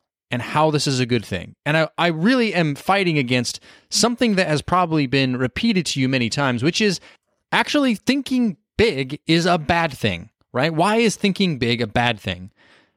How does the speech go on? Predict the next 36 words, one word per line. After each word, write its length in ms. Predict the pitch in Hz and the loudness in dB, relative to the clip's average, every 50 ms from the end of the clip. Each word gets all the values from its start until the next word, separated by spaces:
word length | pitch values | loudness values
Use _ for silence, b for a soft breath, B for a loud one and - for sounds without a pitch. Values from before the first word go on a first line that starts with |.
| b b | b b
Because 440 | 147 151 - 202 202 196 170 143 - _ _ _ _ _ _ _ _ _ _ | -2 0 2 2 2 2 0 -2 -8 _ _ _ _ _ _ _ _ _ _
it's 180 | - 202 190 - - | -2 -2 -2 -2 0
unrealistic, 920 | - 196 190 185 175 156 156 147 139 123 110 95 - - - - - - - | 2 2 2 4 4 4 4 4 2 2 0 -2 -4 -8 -8 -12 -12 -14 -8
quote 240 | - - 120 104 | -2 -2 -2 -2
unquote, 380 | 101 98 - - 95 82 - - _ _ _ - | -2 -10 -8 -8 -8 -8 -8 -14 _ _ _ -6
right? 300 | - 113 117 120 - _ _ _ _ _ _ _ _ _ _ _ _ | -4 -4 -4 -4 -6 _ _ _ _ _ _ _ _ _ _ _ _
You're 200 | - 131 143 147 | 0 2 2 2
trying 320 | - - - 208 247 269 226 | 2 2 0 0 2 2 2
to 100 | 214 190 | 2 2
reach 220 | 185 190 - - | 2 0 0 0
for 80 | 165 147 | -2 0
something 480 | - 147 127 113 - 123 123 135 - - | 0 0 0 0 0 -2 -2 -2 -4 -2
that 160 | 135 147 139 | -4 -4 -2
you 220 | 143 135 180 208 | -2 0 0 0
just 240 | 196 226 190 - - | 2 0 -2 0 0
will 100 | 180 180 | 0 0
never 280 | 147 113 117 113 127 117 | 2 0 0 2 0 0
be 200 | 120 123 127 104 | 0 -2 -2 -2
able 240 | 98 104 104 113 | -2 -2 -2 -2
to 400 | 101 - - 117 113 110 110 107 b b b b b - | -2 -2 -2 0 0 0 0 -2 b b b b b -2
reach. 340 | 117 117 107 95 - - - | -2 -2 -2 -2 -4 -2 -2
You'll 100 | 117 117 | -2 0
never 260 | 131 175 190 180 175 | 0 0 0 0 0
be 260 | 139 - 143 135 - - | 0 0 -2 -2 -2 -6
talented 680 | - - - - - 143 160 170 165 143 - - 101 | -10 -10 -8 -2 0 2 4 4 2 2 0 -2 -4
enough. 380 | 95 90 90 87 - - - 120 | -4 -4 -8 -10 -12 -12 -6 -2
You 200 | 123 131 143 - - | 0 0 0 0 0
aren't 240 | 151 175 190 - - | 0 0 0 -2 -4
exceptional. 840 | 147 143 - - - - - - 165 156 - - - 127 101 98 107 | -6 -6 -4 -2 -2 -2 0 0 -2 -2 -2 -2 -2 0 0 0 0
You're 120 | 113 127 | 0 0
not 220 | 139 160 180 170 - | 2 0 0 -2 0
in 320 | 151 156 165 151 131 120 B B B B B B | 0 0 2 2 0 -2 B B B B B B
the 80 | - 131 | -4 -4
top 300 | - - 165 170 - - | 0 0 0 0 0 -2
one 360 | 117 107 120 139 156 165 139 | -2 0 0 2 2 0 -2
percent 600 | - - 135 123 - - - 156 143 117 107 - | -2 -4 -4 -4 -2 -2 0 0 0 0 -2 -6